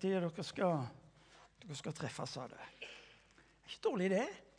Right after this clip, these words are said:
Ta med seg Guds velsignelse fra et annet sted, og så, og så deler vi det med hverandre. Og så, hvis du av og til hører at de folka, de,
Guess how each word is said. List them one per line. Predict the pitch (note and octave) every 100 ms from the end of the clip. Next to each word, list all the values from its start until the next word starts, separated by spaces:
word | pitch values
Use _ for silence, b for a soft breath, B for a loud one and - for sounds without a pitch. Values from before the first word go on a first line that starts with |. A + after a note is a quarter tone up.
| _ _ _ _ _ -
Ta | B3+
med | A#3
seg | A3+ G3+
Guds | A3 A3
velsignelse | A3 F3+ F#3+ G3 E3
fra | G3
et | F3
annet | E3+ D3+ F3+
sted, | - G3 G#3 G3+
og | D#3+
så, | G3+ F3+ C#3 B B -
og | D#3+
så | E3+
deler | F3+ D3+ D3
vi | D3
det | D#3+ D3+
med | C#3
hverandre. | C#3+ C#3 B2 A2 D3+
Og |
så, | D3+ G#3+ F#3 B B B
hvis | - F#3
du |
av | G#3+ A3
og |
til | F#3+
hører | G#3 F#3
at | G#3+
de | G#3+
folka, | - G3+ -
de, | G3 G#3